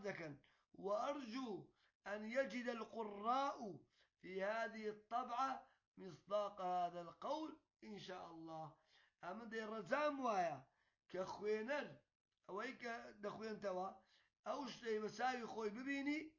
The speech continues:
بە ئیزنی خوای پەروەردگار. وأسأل الله الهدى والتوفيق، وأن يجعل عملنا في خدمة السنة النبوية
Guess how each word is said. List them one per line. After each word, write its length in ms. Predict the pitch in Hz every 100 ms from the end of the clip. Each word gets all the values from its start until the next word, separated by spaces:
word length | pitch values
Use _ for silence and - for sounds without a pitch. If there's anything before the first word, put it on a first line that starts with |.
| _ _ -
بە 80 | 202
ئیزنی 280 | 214 175 202
خوای 260 | 180 196 190
پەروەردگار. 600 | 196 180 170 175 175 170 - - - _
وأسأل 600 | 180 - 294 - - 247 233
الله 400 | 220 247 269 214
الهدى 400 | 196 190 254 262
والتوفيق، 920 | 220 214 - 214 202 160 294 302 - - _ _
وأن 280 | - 185 190
يجعل 480 | 214 254 226 226 208
عملنا 800 | 196 202 233 254 240 214 202 202 - - -
في 140 | 180
خدمة 400 | 180 208 220 190 185
السنة 440 | - 254 247 226
النبوية 800 | 226 208 196 196 208 254 262 254